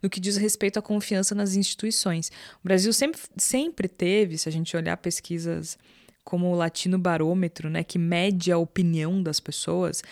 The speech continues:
a confiança nas instituições, de maneira geral, no Brasil sempre foi muito baixa. E na Argentina sempre foi muito alta. Quando existia quedas na confiança nas instituições,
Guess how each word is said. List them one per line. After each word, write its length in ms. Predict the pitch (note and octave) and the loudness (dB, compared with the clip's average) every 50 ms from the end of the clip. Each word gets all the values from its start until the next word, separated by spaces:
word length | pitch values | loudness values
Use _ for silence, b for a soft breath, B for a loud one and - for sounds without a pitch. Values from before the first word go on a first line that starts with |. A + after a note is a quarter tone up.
| B B B B | B B B B
a 80 | F3+ | -6
confiança 560 | - - G#3+ G#3+ - - A3 G#3+ B3 C4+ - | -2 0 0 0 0 0 0 2 2 0 0
nas 220 | C#4 B3 A3 F#3 G3 | 0 2 2 2 2
instituições, 680 | G3+ F#3+ - - - - F#3 - - F3 E3+ F3 E3 | 2 0 0 -2 -4 -4 -4 -4 -2 -2 -2 -2 0
de 80 | F3 G3 | 0 0
maneira 340 | A3 A3+ G#3+ G3 F#3 F#3 | 0 0 0 0 0 0
geral, 320 | F3 E3 F3 F3 E3 D#3+ D#3+ | 0 0 0 0 -2 -2 -2
no 80 | E3 | -2
Brasil 300 | E3 E3 E3+ E3 E3 F3 | -2 -2 -2 0 0 0
sempre 200 | F3 - F#3 F#3 | 0 0 0 -2
foi 140 | - - G3 | -2 0 0
muito 240 | F#3+ F#3+ F#3+ F#3+ - | 2 2 0 0 -2
baixa. 480 | - G3+ G3 F3+ E3+ - - - D3+ - B B B B B B B B B B B B B B _ - | 0 2 2 2 2 0 -2 -4 -6 -8 B B B B B B B B B B B B B B _ 2
E 100 | A#3 A#3 | 4 4
na 140 | A#3 A#3+ | 4 4
Argentina 580 | A#3 A3+ G#3+ G#3+ A3+ A3 A3+ A3+ - A3+ G#3+ A3 | 4 2 2 4 4 2 2 2 0 0 0 0
sempre 240 | G#3+ - A3+ A3 - | 0 0 -2 -2 -2
foi 140 | - A3+ A3 | 0 2 4
muito 380 | G#3 G#3 G#3+ G#3+ G#3 - B3+ | 6 6 6 6 6 4 4
alta. 420 | A#3+ A3 F#3+ F#3 - - - E3 - _ - - - - _ _ _ _ _ _ _ _ _ _ _ _ _ _ - - - _ - | 4 4 4 2 -2 -4 -10 -12 -12 _ -20 -20 -20 -20 _ _ _ _ _ _ _ _ _ _ _ _ _ _ -20 -20 -20 _ 0
Quando 480 | - B3+ C4 D4+ E4+ E4+ D4+ A3+ G#3 | 2 4 4 4 2 2 2 2 4
existia 800 | F#3 F#3+ E3+ E3+ F3+ F3+ - - - - - F#3 F3+ F3 D#3+ E3 B B B B B B B - | 4 2 2 -2 -4 -4 -4 -4 -4 -2 -2 0 0 -2 -2 -4 B B B B B B B -4
quedas 480 | - G3+ G3 A3 A#3 G#3 E3+ D#3+ D#3+ | -2 0 2 2 2 2 2 2 2
na 100 | E3 E3+ | 0 -2
confiança 540 | E3 - E3+ D#3+ - - E3+ D#3+ D#3+ - D#3+ | -2 -2 -4 -4 -4 -4 -4 -2 -2 -4 -4
nas 160 | D#3 D#3 D3+ | -4 -4 -4
instituições, 840 | D3+ D3+ D3 - - - D3 C#3 - - - G3+ A3+ G#3+ F#3 - - | -4 -4 -6 -6 -8 -8 -8 -8 -4 -2 0 0 2 2 0 -2 -6